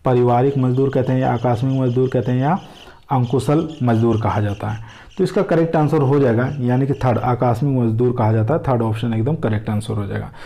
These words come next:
उसके बाद क्वेश्चन नंबर एक सौ सात कह रहा है, मजदूरी पुरस्कार है, ठीक है। मजदूरी क्या है? पुरस्कार है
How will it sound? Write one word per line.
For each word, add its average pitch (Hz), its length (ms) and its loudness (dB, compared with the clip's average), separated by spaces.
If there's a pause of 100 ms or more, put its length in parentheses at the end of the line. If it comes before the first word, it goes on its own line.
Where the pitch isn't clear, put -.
(260)
उसके 180 160 -2
बाद 190 100 2
क्वेश्चन 170 300 0
नंबर 165 200 2
एक 151 60 2
सौ 156 100 0
सात 139 240 0
कह 131 140 0
रहा 127 100 2
है, 143 120 -6 (240)
मजदूरी 135 500 2
पुरस्कार 127 540 2
है, 95 200 -2 (160)
ठीक 165 160 0
है। 170 140 -2 (120)
मजदूरी 117 540 2
क्या 131 220 0
है? 175 160 -2 (420)
पुरस्कार 139 480 2
है - 460 -6